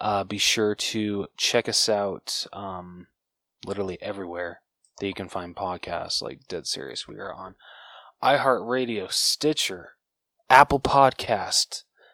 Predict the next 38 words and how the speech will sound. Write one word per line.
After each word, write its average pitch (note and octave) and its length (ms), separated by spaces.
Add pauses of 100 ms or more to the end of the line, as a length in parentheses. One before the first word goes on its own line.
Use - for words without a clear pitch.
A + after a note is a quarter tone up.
(220)
Did G2+ 140
I G2 80
say D#3 360
Google C#3 280
Play? G2+ 320 (140)
I A#2 100
don't B2 160
think A#2+ 220
I A#2 160
did G2+ 320
yet, - 160 (100)
but C#3+ 160
we're C#3 180
on C#3 200
there. F#2+ 300 (840)
We G#2+ 160
are A2+ 140
everywhere. G#2+ 580
And G#2 160
if - 160
you G#2+ 140 (100)
don't, C#3+ 540 (760)
if - 140
you - 80
can't D#3+ 240
find B2+ 260
us, - 460 (880)
then G2 500 (1040)
you're G2+ 100
searching B2+ 520
in G#2 120
the G2 80
wrong A#2+ 340
areas, F#2 560
guys. B1+ 500 (500)
We G#2+ 140
are, G#2 120 (220)
like, G#2+ 180